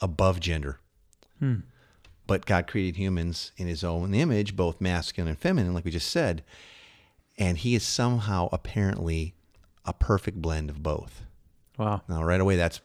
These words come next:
Speaker 1: blowing people's minds.
Speaker 2: <laughs>
Speaker 1: But if, if you believe Genesis, that we were created male and female in his image to be like him and to show the world what he's like, then somehow God must be this perfect coming together
Speaker 2: Combination,
Speaker 1: of
Speaker 2: yeah.
Speaker 1: both masculine and femininity.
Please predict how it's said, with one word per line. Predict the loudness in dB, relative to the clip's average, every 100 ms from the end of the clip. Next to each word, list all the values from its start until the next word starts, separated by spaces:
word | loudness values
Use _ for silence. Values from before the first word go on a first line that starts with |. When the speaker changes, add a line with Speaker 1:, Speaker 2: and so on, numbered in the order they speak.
| -4
Speaker 1:
blowing | -2 0 -2
people's | -4 -6 -2
minds. | 0 0 -2 -10 -16 -4 -4 0
Speaker 2:
<laughs> | -2 -2 -20 0
Speaker 1:
But | 4
if, | 4 2 0
if | 0 4
you | 4
believe | 6 8 8 6 4 4
Genesis, | 4 6 2 -2
that | -2 2
we | 2
were | 2 0
created | 4 4 4 4
male | 6 6
and | 4
female | 4 4 2 0
in | 4 6
his | 6 6
image | 2 2 -2 -4 -2
to |
be | 2
like | 4 4 2
him | -2
and | -4
to | -2
show | -2
the | 2
world | 4 6 4
what | -2
he's | -4
like, | -4 -4 -6 -16 -20 _ _ _ _ _ -2
then | 0
somehow | 2 2 2 4 2
God | 4 4 4
must | 2 -4
be | 0 0
this | 0
perfect | -6 -4 -2 0 -2 -6 -12 _ _ _ _ _ _ _ -6
coming | 0 2 2
together | 0 2 2 4 2
Speaker 2:
Combination, |
Speaker 1:
of | 2
Speaker 2:
yeah. | 2
Speaker 1:
both | 2 2 -2
masculine | 0 0 0 -2 -2
and | -2
femininity. | -4 -6 -4 -6 -8 -12